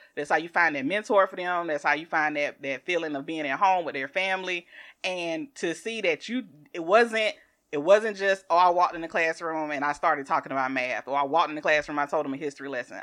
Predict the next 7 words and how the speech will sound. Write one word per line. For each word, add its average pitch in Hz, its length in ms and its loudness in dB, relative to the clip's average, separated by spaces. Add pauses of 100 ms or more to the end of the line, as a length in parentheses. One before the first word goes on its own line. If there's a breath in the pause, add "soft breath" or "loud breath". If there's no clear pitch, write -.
I, 175 320 8 (120)
I 151 120 0
took 147 260 -6
a 143 80 -4
tool 185 480 -2
outside 180 560 4
of 143 260 0